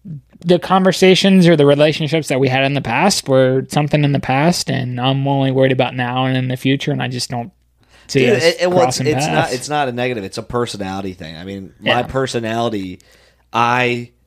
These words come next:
Speaker 2: that is part of who I am. That's not something I, like, learned. That's not something I, you know, when I say go out of your way, like, I do that, but that's 'cause, like, I want to do that. That's part of, like, that's what,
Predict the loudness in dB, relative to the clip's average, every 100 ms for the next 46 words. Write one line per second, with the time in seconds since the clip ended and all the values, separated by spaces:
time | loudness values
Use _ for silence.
0 | _ -2 0 -2 -4 0 2 2 0 0
1 | -2 -4 -6 -6 -8 -12 -6 -6 -4 -4
2 | -4 -4 -2 -2 -4 -4 -4 -4 -4 -6
3 | -6 -8 -8 -6 -6 -4 -4 -4 -6 _
4 | _ _ -6 -2 0 0 0 0 0 -2
5 | -2 0 0 -2 -4 -4 -4 -4 -8 -14
6 | _ _ _ _ -2 -2 -2 -4 -4 0
7 | 0 0 -6 -4 -6 -4 -4 -4 -6 -8
8 | -14 -6 -4 -4 -6 -10 -10 -2 0 0
9 | -4 -2 -2 -2 -2 -2 -2